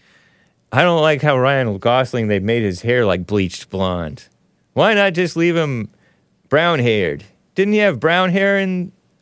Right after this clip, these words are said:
on the dolls, the Barbie dolls? Barbie and Ken? I thought he had brown hair. I could be wrong.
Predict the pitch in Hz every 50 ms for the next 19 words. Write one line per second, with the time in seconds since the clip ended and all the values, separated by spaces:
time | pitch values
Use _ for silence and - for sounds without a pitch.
0 | _ - - 180 175 170 156 123 151 156 170 190 202 196 190 175 - 156 135 160
1 | 170 185 185 180 190 190 196 202 202 - - - _ _ _ _ _ _ _ _
2 | _ _ _ _ _ - - 135 147 156 151 139 123 - 147 147 156 156 - _
3 | _ _ _ _ _ _ _ _ _ _ _ - 127 - 147 147 147 139 123 104
4 | 90 101 107 104 95 90 78 76 - - _ _ _ _ _ _ _ _ _ _
5 | _ _ - 107 - - 92 87 80 76 73 71